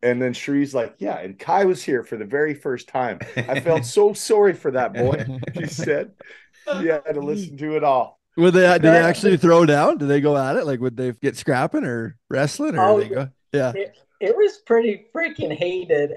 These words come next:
Speaker 3: and I was like, "Holy shit." And I, Stetson's got a basement at his house, so I just kinda went down there. I'm like, "Yeah, I got, this is none of my business." I went down there and hid.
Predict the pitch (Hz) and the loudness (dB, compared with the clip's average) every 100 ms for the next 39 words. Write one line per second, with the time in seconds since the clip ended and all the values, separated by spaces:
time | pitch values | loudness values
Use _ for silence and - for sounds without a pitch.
0 | - 160 165 202 160 147 135 131 - 240 | -4 -2 0 -2 -4 -8 -8 -10 -4 -2
1 | 220 135 - - - 226 170 - _ _ | -4 -8 -20 -18 -2 0 0 -6 _ _
2 | - 165 185 233 214 _ _ _ - 214 | -4 0 2 0 -2 _ _ _ 0 0
3 | 262 _ 240 214 - 185 160 147 180 214 | 0 _ -8 -6 -4 -4 -2 -2 -2 -2
4 | - 170 160 170 160 147 156 156 170 170 | -8 -10 -6 -4 -4 -4 -4 -2 -2 -2
5 | - 165 156 - _ - 160 233 214 - | -2 0 0 -6 _ -6 -2 0 -2 -6
6 | 202 180 175 165 165 175 175 165 160 156 | -6 -6 -6 -6 -6 -6 -6 -4 -4 -4
7 | 165 165 160 160 160 156 165 190 180 170 | -4 -2 -2 -4 -4 -4 -4 -4 -6 -8
8 | 190 190 170 - - 175 196 180 175 170 | -6 -4 -6 -10 -8 -4 -2 2 2 2
9 | 170 165 165 160 165 160 175 175 180 170 | 2 2 0 -2 -6 -4 0 2 2 2
10 | 165 165 165 165 143 185 185 | 0 0 -2 -4 -4 -6 -6